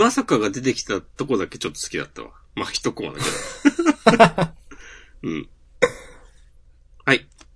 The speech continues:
Speaker 2: はい。
Speaker 1: あと何かあります？
Speaker 2: うーん、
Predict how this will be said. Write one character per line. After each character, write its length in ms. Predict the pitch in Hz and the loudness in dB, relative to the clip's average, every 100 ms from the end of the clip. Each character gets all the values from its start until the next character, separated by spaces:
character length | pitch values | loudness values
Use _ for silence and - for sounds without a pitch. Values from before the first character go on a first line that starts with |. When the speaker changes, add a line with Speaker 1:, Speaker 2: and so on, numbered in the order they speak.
| _ _ _ - - - - - - - - - - - - - - - - - | _ _ _ -20 -20 -20 -20 -20 -20 -20 -20 -20 -20 -20 -20 -20 -20 -20 -20 -20
Speaker 2:
は 320 | - - 123 | -20 -2 2
い。 180 | 147 - - - - - - - - - - - - - - - - | 2 2 -14 -20 -20 -20 -20 -20 -20 -20 -20 -20 -20 -20 -20 -18 -12
Speaker 1:
あ 100 | 101 | -2
と 80 | 104 | 0
何 140 | 95 | 0
か 80 | 98 | 0
あ 20 | |
り 60 | 98 | 0
ま 100 | 98 | -2
す？ 120 | 92 | -2
Speaker 2:
う 200 | 98 143 - - - - - - - - - - - - - - - - 143 - - - - _ - - | -2 -4 -10 -20 -20 -20 -20 -20 -20 -20 -20 -20 -20 -20 -20 -20 -20 -20 -20 -20 -20 -20 -20 _ -20 -18
ー 60 | 117 | -14
ん、 880 | 110 110 107 104 98 98 98 101 | -12 -10 -10 -8 -8 -8 -10 -12